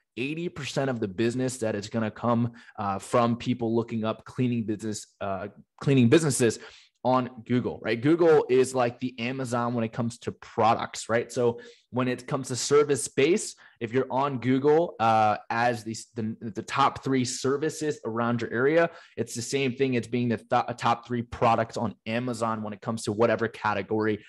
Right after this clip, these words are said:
that person's searching on, right? So Google, Amazon, very similar.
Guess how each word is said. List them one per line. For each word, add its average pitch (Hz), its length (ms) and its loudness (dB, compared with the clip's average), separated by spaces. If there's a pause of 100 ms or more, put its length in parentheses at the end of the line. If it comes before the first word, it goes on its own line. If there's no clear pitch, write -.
(120)
that 101 140 -4
person's 107 420 0
searching 117 340 -4
on, - 280 -10
right? 101 240 0
So 113 200 2
Google, 143 540 4
Amazon, 120 560 0
very 120 260 2
similar. 110 480 0